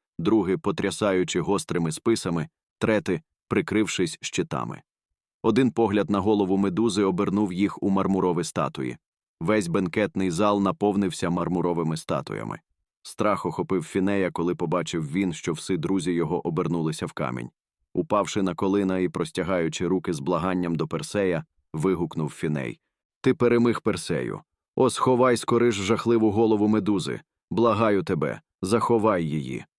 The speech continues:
О, великий сину Зевса, все візьми, володій усім, тільки життя саме лиши мене!» З насмішкою відповів Персей Фінею:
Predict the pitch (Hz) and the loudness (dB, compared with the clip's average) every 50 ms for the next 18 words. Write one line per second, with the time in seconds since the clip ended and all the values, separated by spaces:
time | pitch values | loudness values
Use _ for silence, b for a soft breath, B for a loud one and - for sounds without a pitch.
0 | _ _ _ _ _ _ - 131 127 110 120 120 123 120 113 - 117 104 - - | _ _ _ _ _ _ 2 2 4 6 6 6 6 4 4 2 -2 -2 2 2
1 | 117 107 101 95 90 113 101 82 - - 78 67 - - _ _ _ _ - - | 2 2 2 2 2 2 0 0 -2 -4 -6 -6 -8 -12 _ _ _ _ -12 -4
2 | - 131 127 117 113 113 98 92 110 110 92 80 - - _ _ _ _ 101 110 | 0 2 4 4 4 2 2 2 2 2 2 0 -6 -10 _ _ _ _ 2 2
3 | 120 117 113 107 95 117 110 - - 110 - - - 113 101 82 60 - _ _ | 4 4 4 4 4 2 2 2 0 -2 -2 0 0 0 0 0 -4 -6 _ _
4 | _ _ - - 123 110 85 - 117 98 90 107 82 - - 117 107 85 82 - | _ _ 0 0 2 2 2 2 0 2 2 0 0 0 0 0 0 0 0 0
5 | - 107 101 104 98 95 98 92 - - 104 98 90 80 69 65 64 60 - _ | 0 0 2 2 2 2 2 0 2 0 0 0 0 -2 -2 -4 -6 -8 -12 _
6 | _ _ _ _ _ _ _ _ _ - 87 85 123 123 117 - 117 110 101 - | _ _ _ _ _ _ _ _ _ -6 -2 0 2 2 2 2 0 0 0 2
7 | - 110 107 107 98 107 98 - - 104 95 107 104 92 80 110 95 90 - - | 2 4 4 4 4 2 0 2 -2 0 2 2 2 2 0 -2 -2 -2 -2 0
8 | 104 98 87 - 104 92 87 80 67 64 64 62 | 0 0 0 0 -2 0 0 -2 -2 -4 -4 -6